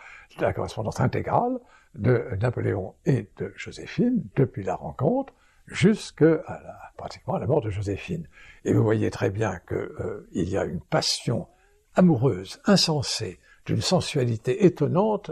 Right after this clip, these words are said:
de la part de Napoléon, au point que les premières lettres d'amour à Joséphine figure dans toutes les anthologies de la littérature amoureuse, tellement elles sont très crues. Euh, ah, oui, bon, enfin, je,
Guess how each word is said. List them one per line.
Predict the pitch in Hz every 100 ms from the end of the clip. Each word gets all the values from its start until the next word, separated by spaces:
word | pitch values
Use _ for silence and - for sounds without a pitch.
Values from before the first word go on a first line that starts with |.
| -
de | -
la | -
part | 113 165
de |
Napoléon, | 127 - 104 104
au | 117
point | 160 143
que | -
les | 92 87
premières | - 113 110 113
lettres | 123 90 - -
d'amour | 131 143 117 92 - _ _
à | -
Joséphine | 90 - - - 240 262 - - -
figure | - 104 151 185
dans | 123 120
toutes | - 240 -
les | 135 110
anthologies | 131 - 113 95 95 110 208 220
de | 160 120 - -
la | 107
littérature | 92 101 101 165 131
amoureuse, | 104 85 90 - -
tellement | - - 131 175 -
elles | -
sont | - 156 - - _ -
très | - -
crues. | - 214 269 - _ -
Euh, | 117 101 98 95 92 95 90 87 87 87 87 -
ah, | - 117 - 95 -
oui, | -
bon, | 101
enfin, | 117 - -
je, | -